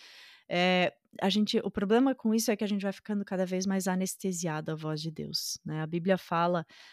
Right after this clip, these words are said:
lá em Primeira Tessalonicenses cinco, versículos vinte e três, dezenove a vinte e três, você pode ler depois, que a gente não deve, é, calar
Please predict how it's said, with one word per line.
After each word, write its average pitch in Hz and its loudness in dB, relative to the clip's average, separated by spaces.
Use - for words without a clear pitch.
lá 208 2
em 185 2
Primeira 185 2
Tessalonicenses 196 -2
cinco, 220 -4
versículos 165 -6
vinte 185 -4
e - -12
três, 185 -2
dezenove 214 2
a 247 2
vinte 196 -2
e - -14
três, 160 -6
você - -10
pode 160 -8
ler 156 -6
depois, 160 -8
que 180 0
a 170 -2
gente 180 -4
não 180 0
deve, 175 0
é, 156 -4
calar 220 4